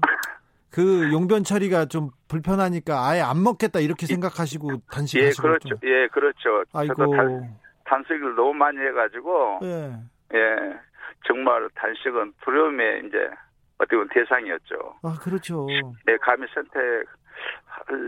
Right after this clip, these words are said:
Speaker 2: 그런 생각을 못 했는데 또 막상 다치니까 이걸 참 동지들한테
Speaker 1: 맡기는 게,
Speaker 2: 그들,
Speaker 1: 예.
Speaker 2: 예, 그들의 삶도 참 팍팍할 건데, 예,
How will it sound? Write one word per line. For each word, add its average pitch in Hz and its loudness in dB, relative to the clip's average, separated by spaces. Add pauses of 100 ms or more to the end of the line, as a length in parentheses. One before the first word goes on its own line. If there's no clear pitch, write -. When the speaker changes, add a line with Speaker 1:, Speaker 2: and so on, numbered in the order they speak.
(380)
Speaker 2:
그런 113 2
생각을 143 2
못 113 0
했는데 104 0 (480)
또 156 4
막상 143 0
다치니까 135 -2
이걸 131 -2 (180)
참 117 -4 (200)
동지들한테 123 2 (1160)
Speaker 1:
맡기는 156 -2
게, 143 4
Speaker 2:
그들, 139 4 (160)
Speaker 1:
예. 143 -10
Speaker 2:
예, 123 4
그들의 135 -2
삶도 131 0
참 113 -8
팍팍할 135 0
건데, 107 -2
예, 101 -4